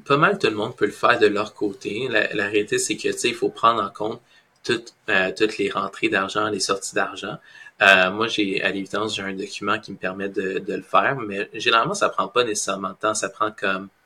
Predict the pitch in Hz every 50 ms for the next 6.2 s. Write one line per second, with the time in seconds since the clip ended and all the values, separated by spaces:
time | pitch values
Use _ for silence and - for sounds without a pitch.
0 | _ - - - 95 95 92 92 - _ _ _ _ _ _ _ _ - 98 92
1 | 90 87 - - - 101 104 104 _ _ _ _ _ _ _ _ - - - 110
2 | 110 110 107 104 - - 104 101 98 98 101 143 151 - 113 107 117 113 110 -
3 | - 110 104 101 104 101 101 98 98 - - _ - 113 104 95 95 95 - 85
4 | - _ - - - _ - 139 143 123 107 104 98 - - - - 104 98 95
5 | - 104 95 92 95 92 - - _ - - - _ _ _ - 92 90 87 90
6 | - - - -